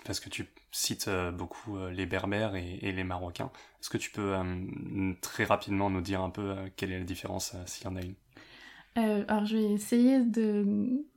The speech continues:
Speaker 2: de le faire sans, je, je voudrais froisser personne, mais, euh,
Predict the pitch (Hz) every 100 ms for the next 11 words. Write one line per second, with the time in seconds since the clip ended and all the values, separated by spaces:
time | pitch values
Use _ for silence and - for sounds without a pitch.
0 | _ - - 220 220 240 240 240 - 226
1 | 220 214 202 208 196 196 196 202 196 208
2 | 202 196 - 240 233 220 233 247 247 -
3 | 240 262 262 233 226 226 220 214